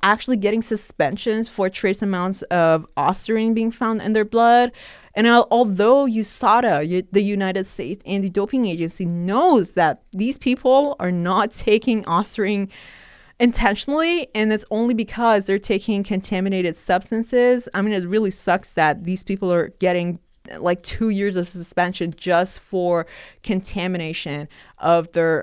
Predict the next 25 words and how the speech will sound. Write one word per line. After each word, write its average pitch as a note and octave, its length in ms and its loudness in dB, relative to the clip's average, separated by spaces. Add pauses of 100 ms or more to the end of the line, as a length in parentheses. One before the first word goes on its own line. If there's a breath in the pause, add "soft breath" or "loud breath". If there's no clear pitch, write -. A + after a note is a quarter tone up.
of D#3 120 -4
their D3+ 120 -4
supplements, A3+ 520 -4
and D#3 100 -8
it D#3 100 -8
really G3 360 -2
does E3+ 320 0
suck. G3+ 640 2
And E3 500 -4 (580 soft breath)
I G3+ 100 4
wish B3 240 4
there C#4 100 4
was A3+ 140 4
a, G#3 100 6
there G3+ 200 0
was A3 140 4
a F#3 80 4
way E3 640 0 (380 soft breath)
for G#3+ 180 0
usada G3 720 4
to - 220 -2
actually G3 420 -2
figure G#3+ 320 0
out G#3 320 4
that F3 200 4